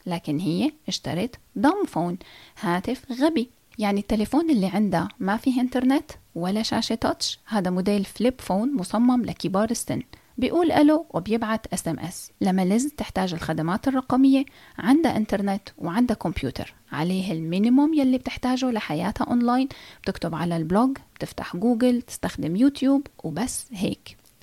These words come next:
هاي حياة الديجيتال مينيماليست، انتقاء أقل القليل من الخدمات الرقمية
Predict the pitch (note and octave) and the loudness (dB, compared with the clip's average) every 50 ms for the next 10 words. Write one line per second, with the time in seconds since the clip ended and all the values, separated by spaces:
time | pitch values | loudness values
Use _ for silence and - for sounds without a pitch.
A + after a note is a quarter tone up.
0 | - - - G3 A#3 B3+ D4+ F#4+ G4 F4 - - F#3+ G3 G3 G3 G3+ G3+ - - | -20 -12 -4 0 2 4 4 2 0 -4 -4 -2 0 0 2 2 0 0 -2 -4
1 | - - E3 E3 F#3 F3 F#3 F#3 F3+ - - E3+ D#3+ E3 F3+ - A3+ C4+ C#4 A#3 | -4 -2 -2 0 0 0 0 0 -2 -2 -2 -2 -2 -4 -2 2 4 4 4 4
2 | F3+ A#2 - - - - - - - - - - G#3 G3+ G3+ G3 - G3 F#3 - | 4 0 -2 -4 -6 -8 -10 -16 -20 -20 -6 -2 -2 0 0 -2 -2 -4 -4 -2
3 | - - G3+ B3+ D4+ - - - - - - - F#3+ F3+ - - B3+ C4 D4 E4+ | 0 2 2 4 2 2 -2 -8 -20 -8 0 0 0 0 4 4 4 6 6 4
4 | F4 E4 E4 - - - G#3 E3 E3+ E3+ E3+ E3 D#3+ E3 E3+ F3 E3+ F3 - - | 2 0 0 0 0 0 0 0 0 0 -2 -2 -2 -2 -2 -2 -2 -4 -2 -4
5 | F3 E3+ F3 E3+ F3 F#3+ A#3+ - - C#4 C4+ C#4 C4+ - C4+ C4 F#3+ C#4 D4 D4 | -2 -2 0 0 0 0 0 0 0 2 2 0 0 2 2 4 6 6 6 6
6 | D4 | 4